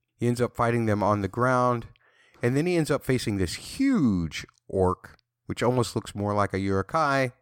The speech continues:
We'll talk about Uruk in a little bit. But I guess we'll just call it Hulk Smash Orc, 'cause it fights and grunts a lot like the Hulk.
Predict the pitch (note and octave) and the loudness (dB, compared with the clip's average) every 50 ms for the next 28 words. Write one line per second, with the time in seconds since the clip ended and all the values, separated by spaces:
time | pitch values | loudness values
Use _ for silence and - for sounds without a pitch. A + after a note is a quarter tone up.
0 | _ _ - G2 F#2 - G2+ F#2+ - F2+ F2 E2 - - - - B2 A2 G#2 - | _ _ -10 -6 -2 0 -2 -2 0 0 0 0 0 0 0 0 2 2 0 -2
1 | - - - _ _ - F#2 F2 F2+ F#2 F2+ F2+ F2+ A#2+ B2 A#2 - - _ _ | -6 -14 -20 _ _ -6 -4 -2 0 0 0 0 0 2 2 2 0 -4 _ _
2 | _ _ _ _ - B2+ C3+ C#3 D#3 D#3 D3+ - - C#3 B2 B2+ B2 - - - | _ _ _ _ 0 0 2 2 2 0 0 0 0 0 0 0 -2 -2 0 0
3 | B2+ A#2+ A2 - - - - - C3 C3 - - - - - - - - A#2 A#2 | 2 2 0 -2 -4 -8 -2 0 0 0 0 -2 -6 -8 -6 -6 -2 0 2 2
4 | A#2 A2+ G2 - - - - E2+ F2+ F2+ F2+ - _ _ - - F#2+ F2 F#2 F2 | 2 2 0 -2 -4 -6 -4 -2 0 0 -2 -4 _ _ -6 -6 -4 -4 -6 -8
5 | - _ - - - - - - - G#2 G#2+ A2 - - G#2+ F#2+ E2+ - G2+ G2+ | -10 _ -18 -20 -20 -20 -6 0 2 2 2 2 0 -2 -4 -2 0 2 4 4
6 | G2 - - G2 F#2 F#2 E2+ - - F2 F2 - - F2 - F#2+ F#2 F#2 | 2 2 0 0 0 0 0 -2 -2 -4 -4 -4 -4 -2 0 0 0 -2